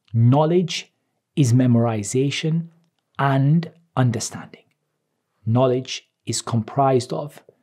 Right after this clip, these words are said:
memorization and understanding. And even though I'm only mentioning a handful of principles here,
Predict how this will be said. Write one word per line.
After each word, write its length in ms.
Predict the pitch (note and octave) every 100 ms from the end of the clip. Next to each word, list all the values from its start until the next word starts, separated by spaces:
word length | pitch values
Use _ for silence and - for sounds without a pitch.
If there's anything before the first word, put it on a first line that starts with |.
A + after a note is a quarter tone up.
| _ _
memorization 1000 | A2+ C3 C#3+ C3 A2+ G#2 B2+ C3+ - F#3+ - _ _ _ _ _ _ -
and 320 | E3 F#3 F3
understanding. 640 | - C3 A#2 - A#2 A#2 A2+ _ _ _ _ _ _ -
And 400 | D3+ D#3 C#3+ - _
even 280 | - A3 A#3
though 180 | G#3 E3+
I'm 180 | C#3 D#3+
only 180 | F3+ D#3
mentioning 420 | D3 D3 C3+ B2
a 60 |
handful 440 | A2+ D3 C#3+ - A#2+
of 120 | -
principles 520 | A#2+ A#2 - - A#2
here, 200 | A2+ A2